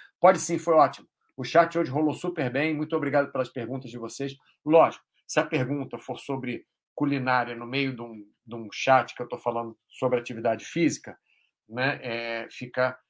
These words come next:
fica meio fora. Mas se a pergunta é sobre atividade física, no chat que eu tô falando sobre atividade física, não tem problema nenhum. Também o chat que eu fizer sobre alimentação e tal,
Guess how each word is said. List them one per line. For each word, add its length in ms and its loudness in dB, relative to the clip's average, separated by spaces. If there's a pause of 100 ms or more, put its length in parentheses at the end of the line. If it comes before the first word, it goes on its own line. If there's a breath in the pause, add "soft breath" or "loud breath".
(140)
fica 240 -2
meio 160 0
fora. 380 -2 (400)
Mas 260 4
se 80 2
a 60 4
pergunta 680 -2 (380)
é 80 -4
sobre 300 -2
atividade 480 4
física, 480 -2
no 120 -6
chat 280 2
que 40 -8
eu 60 -8
tô 60 -18
falando 340 0
sobre 220 0
atividade 440 0
física, 360 -4
não 60 -10
tem 120 -4
problema 240 -4
nenhum. 240 -2
Também 220 -2
o 40 -4
chat 280 6
que 60 -6
eu 60 -2
fizer 200 -2
sobre 240 0
alimentação 760 0
e 80 -6
tal, 320 0